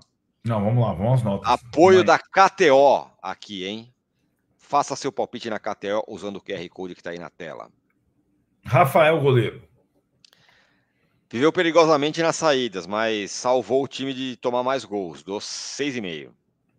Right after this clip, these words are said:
Speaker 1: Vocês acham que teve alguma culpa no gol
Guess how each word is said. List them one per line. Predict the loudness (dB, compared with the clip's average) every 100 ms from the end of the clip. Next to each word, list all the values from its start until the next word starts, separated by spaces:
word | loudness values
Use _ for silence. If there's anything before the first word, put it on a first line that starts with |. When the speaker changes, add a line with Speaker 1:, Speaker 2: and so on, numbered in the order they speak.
| _ _ _ _
Speaker 1:
Vocês | -10 -2 0 2
acham | 0 -2 -6
que | -4
teve | 0 2
alguma | 2 2 -2 -2
culpa | -4 -2 -2
no | -2
gol | -2 -2 0 -4